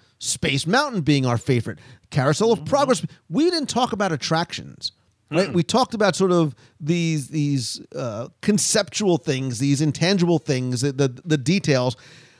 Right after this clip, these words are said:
Speaker 1: <clears throat> But the thing that I love in terms of details isn't what you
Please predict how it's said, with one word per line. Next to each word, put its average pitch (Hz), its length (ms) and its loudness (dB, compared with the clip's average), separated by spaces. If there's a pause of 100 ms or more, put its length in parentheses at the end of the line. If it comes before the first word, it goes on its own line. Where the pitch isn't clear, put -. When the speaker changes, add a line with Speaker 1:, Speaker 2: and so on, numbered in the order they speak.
(260)
Speaker 1:
<clears throat> - 240 -4
But 214 220 0
the 202 80 2
thing 294 380 -4
that 269 120 2
I 226 140 2
love 196 680 2
in 175 180 -2
terms 196 280 -2
of 175 140 0
details 165 580 0 (480)
isn't 208 340 0
what 214 280 0
you 202 240 -2